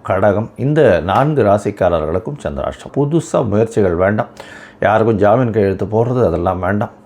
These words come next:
பொறுமையா இருக்கிறது ரொம்பவும் நல்லது. அது தவிர வெளியூர், வெளிநாடு, வெளி மாநிலம் அதெல்லாம் போறதை கொஞ்சம் தவிர்க்கிறது ரொம்பவும் நல்லது. சரி, இந்த காலகட்டத்துல ஒருவேளை செய்ய வேண்டிய கட்டாயத்துல இருக்கீங்க அப்படின்னா என்ன பண்ணலாம்னா, அருகில் இருக்கக்கூடிய, ஆ,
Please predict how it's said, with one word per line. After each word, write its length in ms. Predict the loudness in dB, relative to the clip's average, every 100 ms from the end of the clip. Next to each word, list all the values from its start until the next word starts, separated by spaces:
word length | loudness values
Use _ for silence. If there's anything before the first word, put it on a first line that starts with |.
| -2
பொறுமையா 400 | 0 2 2 2
இருக்கிறது 340 | 0 -2 -4 -2
ரொம்பவும் 360 | -4 -4 -4
நல்லது. 360 | -2 0 0 2
அது 120 | 2
தவிர 220 | 4 2
வெளியூர், 360 | 4 6 6 6
வெளிநாடு, 580 | 4 4 4 4 2 2
வெளி 200 | 2 4
மாநிலம் 400 | 4 2 0 2
அதெல்லாம் 320 | 2 2 2
போறதை 320 | 2 2 2
கொஞ்சம் 220 | -2 -4 0
தவிர்க்கிறது 500 | 2 2 2 0 0
ரொம்பவும் 360 | 0 0 -2
நல்லது. 380 | -4 -6 -8 -10 -16 -20 -20
சரி, 360 | 0 2 4 2
இந்த 500 | 2 6 6 6 4
காலகட்டத்துல 640 | 4 4 4 2 0 2 2
ஒருவேளை 320 | 4 4 4
செய்ய 320 | 0 4 4
வேண்டிய 360 | 4 4 2 2
கட்டாயத்துல 560 | 0 2 2 2 2
இருக்கீங்க 440 | 0 2 0 0 -2
அப்படின்னா 280 | 0 0 0
என்ன 160 | 0
பண்ணலாம்னா, 380 | 0 -2 -4 -2
அருகில் 340 | 0 2 2
இருக்கக்கூடிய, 800 | 0 0 -4 -2 -6 -2 -4 -2
ஆ, 320 | 0 2 2